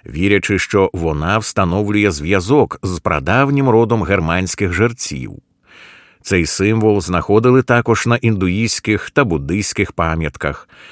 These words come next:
Ліст заснував таємне кровне братство,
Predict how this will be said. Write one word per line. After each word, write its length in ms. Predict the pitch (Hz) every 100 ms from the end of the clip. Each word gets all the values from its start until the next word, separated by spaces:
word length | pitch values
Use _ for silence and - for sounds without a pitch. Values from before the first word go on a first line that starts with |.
| - _
Ліст 440 | 98 120 190 - -
заснував 580 | 92 113 123 135 160 156
таємне 680 | - 85 82 151 151 139 131
кровне 540 | - 80 82 120 113 113
братство, 760 | 92 127 127 - - 71 53